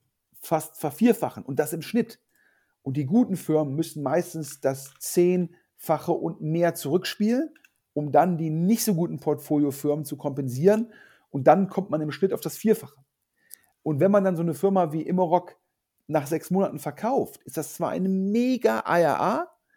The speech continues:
aber man denkt natürlich als Investor auch, „Boah, hätte das nicht auch unser zehn, zwanzig X werden können?“ Ein sogenannter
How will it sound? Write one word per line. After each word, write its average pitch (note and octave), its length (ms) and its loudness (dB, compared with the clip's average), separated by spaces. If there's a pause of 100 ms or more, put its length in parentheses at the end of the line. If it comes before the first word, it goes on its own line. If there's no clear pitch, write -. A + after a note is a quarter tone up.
(400)
aber F3 280 2
man F3 140 2
denkt G3 180 0
natürlich F3+ 380 -6
als D#3+ 140 0
Investor E3+ 420 -2
auch, - 260 2 (380)
„Boah, D#3 440 -4 (540)
hätte D3 240 -8
das E3 200 -2
nicht - 180 -2
auch - 280 -2
unser F3+ 460 0
zehn, F#3+ 500 0
zwanzig F#3 720 -6
X - 300 -8
werden C#3 280 2
können?“ F3 420 -2
Ein D3 160 -4
sogenannter D#3 540 -2